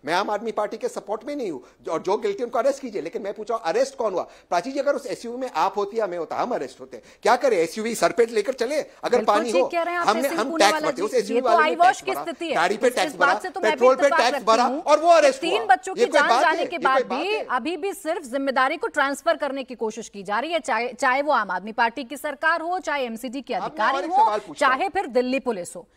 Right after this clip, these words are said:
Speaker 2: इस बात से तो
Speaker 1: अब
Speaker 2: मैं
Speaker 1: मैं
Speaker 2: भी
Speaker 1: और एक
Speaker 2: इत्तेफाक
Speaker 1: सवाल
Speaker 2: रखती
Speaker 1: पूछता
Speaker 2: हूँ।
Speaker 1: हूँ। एक
Speaker 2: लेकिन
Speaker 1: लास्ट
Speaker 2: तहसीन
Speaker 1: सवाल।
Speaker 2: जी, चाहे orange alert हो,
Speaker 1: एक
Speaker 2: चाहे
Speaker 1: लास्ट
Speaker 2: red
Speaker 1: सवाल,
Speaker 2: alert हो,
Speaker 1: एक
Speaker 2: आप
Speaker 1: लास्ट
Speaker 2: मुझे
Speaker 1: सवाल,
Speaker 2: इतना तो
Speaker 1: एक
Speaker 2: बता
Speaker 1: लास्ट
Speaker 2: दीजिए कि
Speaker 1: सवाल।
Speaker 2: ऑरेंज
Speaker 1: एक लास्ट
Speaker 2: अलर्ट के
Speaker 1: सवाल।
Speaker 2: बाद भी केरल सरकार ने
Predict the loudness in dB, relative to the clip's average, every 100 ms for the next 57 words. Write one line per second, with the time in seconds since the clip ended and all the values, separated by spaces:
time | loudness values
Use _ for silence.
0 | -2 0 4 2 2 -2 2 4 4 2
1 | 2 4 4 2 -2 -6 -8 -8 0 0
2 | 2 6 6 6 0 0 4 4 4 4
3 | 4 4 4 4 6 4 0 0 6 6
4 | 8 6 6 2 -2 -6 -8 _ _ 0
5 | 2 2 4 2 4 2 4 2 4 2
6 | 0 -2 4 4 6 4 4 6 6 2
7 | 2 4 2 0 -4 -4 -6 _ _ 0
8 | 4 4 4 2 4 2 2 -2 -2 -2